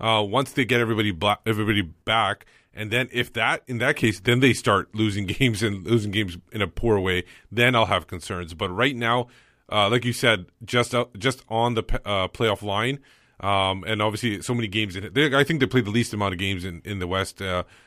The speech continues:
so they, they are in a position where they can make up points and make up spots.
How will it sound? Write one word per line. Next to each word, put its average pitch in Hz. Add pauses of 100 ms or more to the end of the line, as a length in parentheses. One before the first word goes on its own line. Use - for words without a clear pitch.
(140)
so 101 (180)
they, 104
they 123
are 139
in 131
a 120
position 110
where 104
they 104
can 107
make 101
up 90
points 98
and 98
make 92
up 90
spots. -